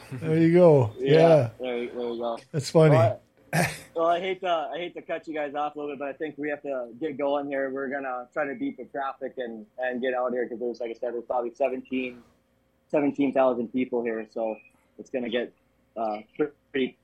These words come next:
Speaker 2: pretty wild. I'm gonna hop in the car. So. <laughs>
Speaker 1: Well, well, we're, we're, we're, we're, we're appreciative that you guys took time to,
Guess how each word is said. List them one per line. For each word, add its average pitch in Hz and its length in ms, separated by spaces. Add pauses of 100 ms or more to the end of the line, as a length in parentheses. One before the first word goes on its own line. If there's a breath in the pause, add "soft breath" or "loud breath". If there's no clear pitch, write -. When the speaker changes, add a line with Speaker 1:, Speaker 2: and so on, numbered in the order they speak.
(140)
Speaker 2:
pretty 135 220
wild. 123 260
I'm 120 80
gonna 117 100
hop 123 160
in 123 60
the 107 80
car. 110 300
So. 101 280
<laughs> - 40
Speaker 1:
Well, 185 260
well, 180 240
we're, 202 220
we're, 190 280
we're, 180 280
we're, 170 420
we're 151 360 (280)
appreciative 190 640
that 180 200
you 170 60
guys 175 300
took 165 200
time 185 340
to, 151 300